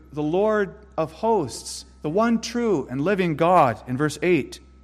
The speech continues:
"Seek him that maketh the seven stars and Orion, and turneth the shadow of death into the morning,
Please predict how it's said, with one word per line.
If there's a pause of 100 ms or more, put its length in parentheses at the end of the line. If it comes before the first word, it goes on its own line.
(640)
"Seek
him
that
maketh
the
seven
stars
and
Orion, (800)
and
turneth
the
shadow
of
death
into
the
morning,